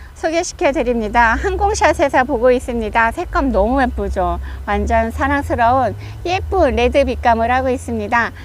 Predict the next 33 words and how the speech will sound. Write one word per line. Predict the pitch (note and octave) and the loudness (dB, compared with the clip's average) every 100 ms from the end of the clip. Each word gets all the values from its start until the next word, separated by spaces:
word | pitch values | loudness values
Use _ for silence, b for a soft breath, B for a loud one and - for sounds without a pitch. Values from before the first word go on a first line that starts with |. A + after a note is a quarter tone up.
| B B | B B
요 | C#4+ | 4
아이 | C#4 C4+ B3+ | 6 4 0
칠점오 | - A4+ - A4 B3 | -6 -6 -2 0 -2
센치 | C#4 B3+ B3 | -4 -6 -6
포트에 | A3 C#4 C4+ - B3 | -6 -6 -6 0 0
있고요. | A#3 C4+ C4+ C#4 | 0 0 0 0
색감이 | F#4+ - F4 D4+ | -6 -4 -4 -2
이렇게 | C#4 C#4+ A4 - F4 | -4 -2 -4 -2 -4
예쁩니다. | B3 A#3+ A#3 G#3+ A#3+ A#3 - B B B | -2 -2 -4 0 0 0 -4 B B B
요 | C4 | 0
아이는 | D4+ D4+ D4 | 0 0 -2
칠점오 | C#4+ A#4+ A#4 A4+ F#4+ C4 | -4 -4 -2 -2 0 -2
센치 | C#4 C4+ B3+ | -4 -2 0
안쪽으로 | A3 A#3 E4 E4+ C4+ | 0 0 -2 0 -2
들어오기 | - B3 B3 A#3 | -2 -2 -2 -4
때문에 | A3+ A#3 D4 F4 A#3 B B B | -4 -4 0 0 -2 B B B
사이즈는 | - G4+ A4 F#4+ E4+ D#4+ | -4 -2 -2 -2 -2 0
대략 | D#4+ C4 C#4 - | 2 2 2 0
한 | G4+ G#4 B B A#3+ | -2 -4 B B 0
오센치 | C#4 G4 G4 F#4 D4 | 0 0 -2 -2 0
내외 | A#3+ B3 C4 | 2 2 2
정도 | A#3+ A3+ A#3+ | 0 -4 -2
할 | B3+ | -2
것 | C#4 | -2
같습니다. | B3 A3 A3 F#3 F#3 A3+ F#3 B B B | -2 -4 -6 -6 -2 -2 -2 B B B
요 | B3 | 4
아이 | B3 A#3+ | 4 2
뒤에 | - - D#4 D4+ | -4 0 2 2
빛감 | - - A#3+ A#3 | -2 -4 0 0
보세요. | A3 G3+ G#3 F#3+ F#3+ | -4 -8 -4 -2 -2
이렇게 | G#3 A#3+ A3+ | -4 -6 -4
점박이로 | C4+ F4+ A#4+ G#4 F4+ A#3+ | 0 2 4 2 0 -2
해서, | G3+ A#3+ C4+ | -2 0 0